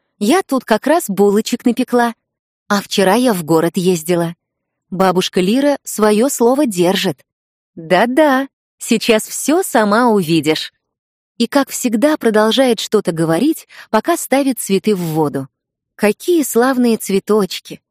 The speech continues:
Спасибо, золотко! Какая же ты хорошая!» Но Юзефине теперь не хочется слышать это слово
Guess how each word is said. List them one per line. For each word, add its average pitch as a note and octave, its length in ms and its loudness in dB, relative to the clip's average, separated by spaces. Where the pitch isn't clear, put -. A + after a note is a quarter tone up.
Спасибо, G#3 600 0
золотко! F3+ 560 -2
Какая C4 460 -2
же E3+ 160 -2
ты G#3+ 160 0
хорошая!» D#3 840 -4
Но G3 140 -2
Юзефине A#3+ 640 0
теперь C4 320 -2
не A3+ 140 0
хочется B3 560 -6
слышать A3+ 520 -4
это G#3+ 220 -4
слово D3+ 520 -4